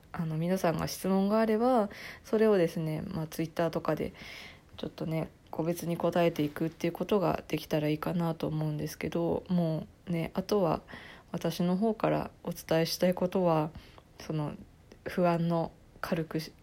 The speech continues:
する方法とか、ね、自分の心の守り方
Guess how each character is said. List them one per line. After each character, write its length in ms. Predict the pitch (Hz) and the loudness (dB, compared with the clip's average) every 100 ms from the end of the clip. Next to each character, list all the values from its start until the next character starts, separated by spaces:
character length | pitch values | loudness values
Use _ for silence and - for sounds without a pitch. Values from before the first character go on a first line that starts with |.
| - - | -20 -18
す 140 | - 165 | -4 -2
る 80 | 160 | 2
方 200 | 160 165 | 0 2
法 180 | 160 156 | -2 -2
と 120 | 170 | -4
か、 240 | - - - - - - - - - - - - | -4 -6 -8 -20 -20 -20 -20 -20 -20 -20 -14 -4
ね、 120 | 175 | -4
自 200 | 170 175 | -2 0
分 200 | 170 180 | 2 2
の 80 | 185 | 0
心 360 | 190 185 190 | 0 0 2
の 140 | 196 190 | 2 2
守 380 | 185 185 190 208 | 2 2 2 0
り 20 | |
方 400 | 226 220 - | -2 -2 -4